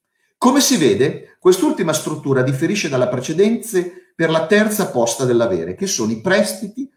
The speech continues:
ottenuti dall'estero. I recovery funds sono prestiti. È da notare poi che in questa struttura gli investimenti, cioè acquisti di beni capitali, ponti, scuole, strade, eccetera,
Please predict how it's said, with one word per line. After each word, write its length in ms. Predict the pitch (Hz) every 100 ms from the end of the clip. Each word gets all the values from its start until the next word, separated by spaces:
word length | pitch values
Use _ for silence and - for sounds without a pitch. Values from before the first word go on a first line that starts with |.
| _
ottenuti 480 | 156 151 170 123 143
dall'estero. 680 | 139 127 95 - - - - _ _ _ _ _
I 80 | -
recovery 320 | 381 349 349
funds 540 | 339 - - - - _
sono 220 | - 349
prestiti. 500 | 349 - - - _ _ _ _ _ _ _ _ _ _ _
È 120 | 175
da 120 | 233
notare 460 | 247 269 214 151 135
poi 340 | 131 117 135
che 140 | 165
in 60 | 151
questa 280 | 226 226 190
struttura 560 | - 160 - 156 123
gli 140 | 120 156
investimenti, 1160 | 156 160 - 160 143 107 92 - 190 - - _ _
cioè 160 | - 90
acquisti 400 | - 160 170 123
di 80 |
beni 220 | 107 139 131
capitali, 520 | - 110 - 135 - - - _ _
ponti, 420 | 123 131 135 110
scuole, 520 | - 104 113 127 98
strade, 420 | - 98 127 104
eccetera, 500 | 98 98 87 113 131